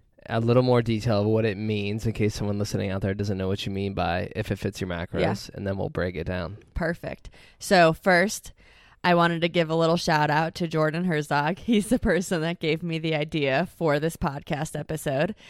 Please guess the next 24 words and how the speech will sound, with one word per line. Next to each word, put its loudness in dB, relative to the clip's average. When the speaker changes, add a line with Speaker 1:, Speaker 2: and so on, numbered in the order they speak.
Speaker 2:
Uh, 8
and 2
honestly, 2
uh, -
I'm 8
not 6
exactly 0
sure 2
why 4
he 0
brought 6
it 2
up. 2
He, 0
I 6
think 4
it 4
was 2
he 0
saw 0
something -4
on -4
social -6
media -6